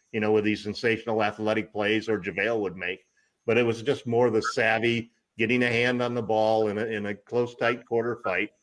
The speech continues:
You know, there, we're gonna see a lot of games like this. It's gonna be the version of the Lakers load management,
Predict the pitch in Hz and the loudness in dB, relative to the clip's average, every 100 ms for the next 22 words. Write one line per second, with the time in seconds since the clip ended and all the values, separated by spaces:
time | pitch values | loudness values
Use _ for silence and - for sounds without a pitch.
0 | _ _ _ _ _ _ _ 147 165 147 | _ _ _ _ _ _ _ 2 6 8
1 | 139 147 143 143 151 165 151 147 117 117 | 8 6 4 4 4 4 4 4 6 4
2 | 151 156 147 165 101 98 92 104 98 101 | 4 4 4 2 2 -2 -2 -2 -4 -4
3 | - _ _ _ - _ _ 131 123 - | -14 _ _ _ -20 _ _ -8 -6 -2
4 | 139 139 156 131 113 156 151 143 113 117 | 0 4 4 4 4 2 2 -2 -2 0
5 | 143 156 127 113 120 139 117 135 160 101 | 0 0 -4 -2 0 0 0 0 0 -2
6 | 85 95 | -8 -14